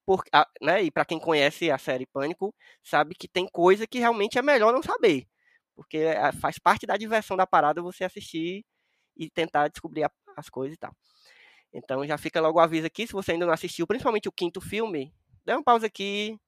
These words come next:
assista, depois volte pra conversar com a gente aqui.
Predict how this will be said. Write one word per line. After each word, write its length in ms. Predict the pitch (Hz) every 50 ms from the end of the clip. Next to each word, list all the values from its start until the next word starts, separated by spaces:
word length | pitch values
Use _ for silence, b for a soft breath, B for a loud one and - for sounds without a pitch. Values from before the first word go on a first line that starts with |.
| _
assista, 760 | - 156 - - - 185 190 190 190 - - - 180 185 220 - _ _ _ -
depois 280 | 151 - - 175 160
volte 260 | 147 151 156 165 - -
pra 360 | - 151 151 151 151 160 170 _ _ _ _ _ _ _ _ _ _ _ _ _ _ _ _ _
conversar 420 | - 160 151 147 151 143 - 156 -
com 80 | 160
a 40 | 147
gente 220 | 139 143 139 - -
aqui. 180 | - - -